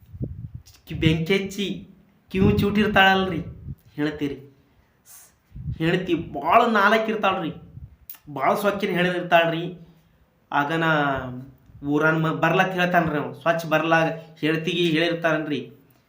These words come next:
"ನಾ ಅಲ್ಲಿ ಹೋಗಿನಿ, ಇಲ್ಲಿ ಹೋಗಿನಿ" ಅಂತ ಹೇ-, ಹೇಳ್ಬಿಡ್ತಾನ್ರಿ. ಹೇಳಿ ಮತ್ತ ಅವ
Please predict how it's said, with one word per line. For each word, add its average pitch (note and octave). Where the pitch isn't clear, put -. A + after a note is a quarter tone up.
"ನಾ C3+
ಅಲ್ಲಿ D#3
ಹೋಗಿನಿ, D#3
ಇಲ್ಲಿ D#3
ಹೋಗಿನಿ" D#3+
ಅಂತ E3
ಹೇ-, D#3
ಹೇಳ್ಬಿಡ್ತಾನ್ರಿ. D#3
ಹೇಳಿ D#3
ಮತ್ತ D#3
ಅವ D3